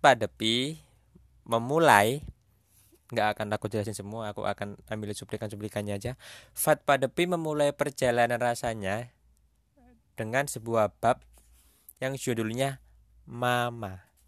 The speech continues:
<laughs> Udah kebayang kan? Jadi Fat Padepi memulai buku ini, memulai bab dalam buku ini,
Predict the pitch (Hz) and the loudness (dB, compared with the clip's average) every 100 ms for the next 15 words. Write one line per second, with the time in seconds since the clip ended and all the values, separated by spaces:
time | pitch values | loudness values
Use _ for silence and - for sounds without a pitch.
0 | _ _ _ _ _ _ - - - _ | _ _ _ _ _ _ -20 -20 -20 _
1 | _ - - - - 110 104 107 107 117 | _ -20 -20 -20 -8 -6 -2 0 4 4
2 | 110 110 110 104 120 - - - - _ | 4 0 0 -2 -2 -6 -20 -20 -20 _
3 | _ _ _ _ - 131 123 123 120 160 | _ _ _ _ -6 -2 0 2 2 2
4 | 180 170 156 147 143 139 127 123 131 117 | 0 0 2 6 6 4 -2 -6 -4 -4
5 | 98 95 139 - - - _ _ 113 120 | -4 -8 -10 -16 -20 -20 _ _ -10 -4
6 | 123 131 135 139 - _ _ _ _ _ | 2 4 2 0 -10 _ _ _ _ _
7 | _ 120 - 113 107 101 107 - 101 101 | _ 2 4 -4 -4 -6 -10 -10 -10 -8
8 | 95 104 | -10 -12